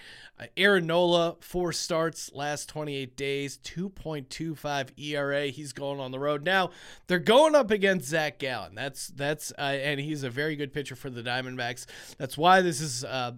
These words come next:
all the way down to minus tw-, one twenty-seven on the money line. This is just a, you know, this is just a fade of last night. You know, what we saw,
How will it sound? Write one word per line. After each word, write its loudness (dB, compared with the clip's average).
all 0
the 0
way 2
down -4
to -6
minus -6
tw-, -16
one -10
twenty-seven -6
on -4
the -8
money 2
line. -2
This 2
is -2
just -2
a, -2
you -12
know, -12
this -8
is -10
just -6
a -8
fade -6
of -8
last -2
night. 0
You -12
know, -8
what -4
we -4
saw, -4